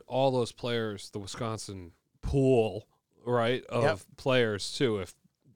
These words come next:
Speaker 1: Granato's gone,
Speaker 2: It's gonna be
Speaker 1: that's a,
Speaker 2: it,
Speaker 1: that's
Speaker 2: whoever
Speaker 1: a
Speaker 2: comes
Speaker 1: Wild
Speaker 2: in at
Speaker 1: West.
Speaker 2: Wisconsin next year, and it, it's all f-, but decided he's gonna be gone next year. Who,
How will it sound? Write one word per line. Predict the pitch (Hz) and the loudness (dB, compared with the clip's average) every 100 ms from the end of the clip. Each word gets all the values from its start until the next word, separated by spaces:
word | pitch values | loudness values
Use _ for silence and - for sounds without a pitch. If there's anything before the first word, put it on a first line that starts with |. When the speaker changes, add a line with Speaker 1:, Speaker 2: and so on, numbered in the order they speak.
| - | -6
Speaker 1:
Granato's | 123 117 131 143 123 104 | -4 0 2 2 2 0
gone, | - - 92 98 117 156 - _ _ _ _ _ _ - | -8 -8 -6 -4 -4 -6 -10 _ _ _ _ _ _ -8
Speaker 2:
It's | 139 - - | -6 -4 0
gonna | 135 120 | 0 2
be | 101 113 107 | 0 2 4
Speaker 1:
that's | 139 156 143 - | 6 6 4 0
a, | 107 90 - - - - | -4 -4 -6 -14 -20 -8
Speaker 2:
it, | 147 | -2
Speaker 1:
that's | 143 | 4
Speaker 2:
whoever | 165 233 165 | 8 10 10
Speaker 1:
a | |
Speaker 2:
comes | 143 | 12
Speaker 1:
Wild | 165 - 117 | 12 10 8
Speaker 2:
in | 170 | 8
at | |
Speaker 1:
West. | 135 117 - | 8 8 6
Speaker 2:
Wisconsin | 147 139 151 156 139 | 4 4 2 0 0
next | 131 - - | 0 -2 -2
year, | 135 135 | 0 0
and | 123 | 0
it, | 123 131 143 | -2 -4 -4
it's | 151 - | -4 2
all | 180 185 | 8 8
f-, | 127 - _ - | 8 2 _ -6
but | 123 - _ _ _ | -6 -6 _ _ _
decided | - - 143 131 127 101 | -4 2 4 6 4 2
he's | 98 117 | -2 -2
gonna | 127 120 | -2 -2
be | 107 | -2
gone | 92 113 113 110 | -2 -2 0 0
next | 98 - - | -2 -4 -2
year. | 101 98 - - _ _ _ | 0 -2 -4 -20 _ _ _
Who, | - - - | -10 -8 -8